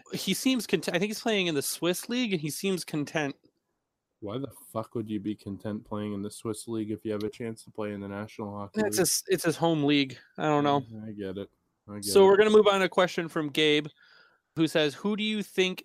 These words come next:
Speaker 1: the future of this team is?" Now, I asked for clarification on this.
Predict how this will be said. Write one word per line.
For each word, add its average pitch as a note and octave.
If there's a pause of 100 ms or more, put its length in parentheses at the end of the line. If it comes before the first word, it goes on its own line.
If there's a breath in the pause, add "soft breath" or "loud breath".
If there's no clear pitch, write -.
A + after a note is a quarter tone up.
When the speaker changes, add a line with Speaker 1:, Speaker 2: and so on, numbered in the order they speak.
(140)
Speaker 1:
the D#3+
future F3+
of D3+
this D3+
team D#3
is?" C#3
Now, C3+
I C3+
asked D#3+
for E3+
clarification D3+
on D3+
this. E3